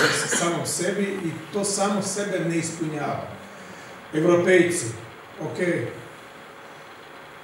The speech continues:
Česi, Slovaci, Ukrajinci, to je tu blizu, to vam je poznato, blisko. Mada ovdje u ovom kraju,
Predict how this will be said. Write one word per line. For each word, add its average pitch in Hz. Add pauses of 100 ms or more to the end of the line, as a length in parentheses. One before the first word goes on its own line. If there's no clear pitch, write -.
(140)
Česi, 202
Slovaci, 170
Ukrajinci, 165
to 170
je 151
tu 180 (140)
blizu, 156 (800)
to 139
vam 139
je 120
poznato, 156 (220)
blisko. 143 (600)
Mada 180
ovdje 190
u 175
ovom 175
kraju, 175